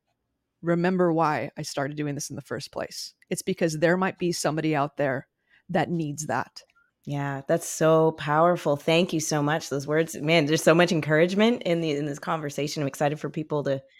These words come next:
Speaker 2: to hear it. So how can people find you and your courses online?
Speaker 1: Yeah, so if you go at Caitlin Guitar on Instagram or TikTok, it's Caitlin, my first name, C A I T L I N, and then just the word guitar. You can find, uh, really everything. And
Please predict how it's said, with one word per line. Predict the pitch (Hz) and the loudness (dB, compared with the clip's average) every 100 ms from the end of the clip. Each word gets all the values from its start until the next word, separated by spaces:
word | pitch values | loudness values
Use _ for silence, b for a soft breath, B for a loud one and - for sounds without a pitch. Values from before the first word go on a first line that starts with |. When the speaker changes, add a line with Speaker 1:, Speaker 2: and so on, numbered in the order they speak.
| b b | b b
Speaker 2:
to | - | -8
hear | 143 180 202 | 2 6 8
it. | 160 - B B - | 6 0 B B -4
So | 226 | 0
how | 226 226 | 2 2
can | 254 | 0
people | 254 262 240 | 2 4 4
find | - 214 208 180 | 6 4 4 0
you | 196 202 | -2 -2
and | - 170 165 | 0 0 0
your | 165 160 156 | 0 0 -2
courses | - 175 - 156 139 - | -4 -6 -4 -8 -8 -12
online? | - 139 135 135 139 - | -12 -10 -10 -12 -14 -6
Speaker 1:
Yeah, | 208 240 285 | 2 4 4
so | - 240 233 226 - | 2 4 8 6 4
if | 208 220 | 0 0
you | 240 233 233 | -2 0 2
go | 214 214 214 - | 6 6 8 8
at | 196 - | 8 8
Caitlin | - 233 214 | 0 0 2
Guitar | 208 202 202 | 2 8 8
on | 175 | 8
Instagram | - 208 - 196 180 | 6 0 0 2 2
or | 175 | 0
TikTok, | 208 - 196 190 | 0 2 2 0
it's | - 165 - | -4 -6 0
Caitlin, | 214 185 196 | 0 2 0
my | 175 175 | -2 -2
first | 202 190 - | 0 0 0
name, | 180 180 | -2 -2
C | - 175 | -2 0
A | 160 170 | 2 2
I | 165 | 0
T | - - | 0 0
L | 160 | 0
I | 165 | 2
N, | 175 175 | 0 0
and | 165 | -2
then | 156 | -2
just | 160 151 | -2 -2
the | 165 | -2
word | 156 156 | 0 0
guitar. | 160 - 160 151 | -2 2 2 2
You | 160 | -2
can | - - | -6 -6
find, | - 160 156 160 B B B | -2 -2 -4 -8 B B B
uh, | - 170 | 2 6
really | 254 240 | 8 8
everything. | 226 226 240 214 | 4 2 0 4
And | 214 226 | 4 2